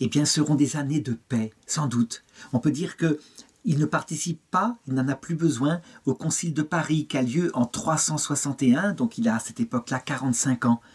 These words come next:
Et on peut dire que ce concile, s'il n'y est pas physiquement, en tout cas, est manifestement marqué par ses idées. Elle les répand, elle les impose en Gaule. Par contre, lui, il se donne maintenant, plus intérieurement,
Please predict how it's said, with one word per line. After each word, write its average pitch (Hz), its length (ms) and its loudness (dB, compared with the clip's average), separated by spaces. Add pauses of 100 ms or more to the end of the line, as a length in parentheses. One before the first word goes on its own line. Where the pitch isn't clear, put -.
(520)
Et 120 40 2
on 117 80 4
peut 120 140 2
dire 147 220 2
que 139 100 0
ce 127 140 0
concile, 143 540 2 (100)
s'il 135 260 0
n'y 139 140 6
est 131 60 2
pas 127 160 -6
physiquement, 131 680 -4
en 123 60 -6
tout 123 140 -6
cas, 175 280 -2 (360)
est 123 120 -4
manifestement 135 800 0
marqué 135 420 0
par - 220 -6
ses 110 280 -4
idées. 156 280 0 (540)
Elle 120 140 -2
les 123 80 0
répand, 135 400 0
elle 113 140 2
les 113 200 -2
impose 143 380 -2
en 110 80 6
Gaule. 101 400 -2 (540)
Par - 160 -4
contre, 208 320 4 (160)
lui, 208 320 4 (220)
il 151 100 -4
se - 100 -2
donne 180 320 0
maintenant, 131 500 2 (280)
plus 190 260 2
intérieurement, 139 760 -2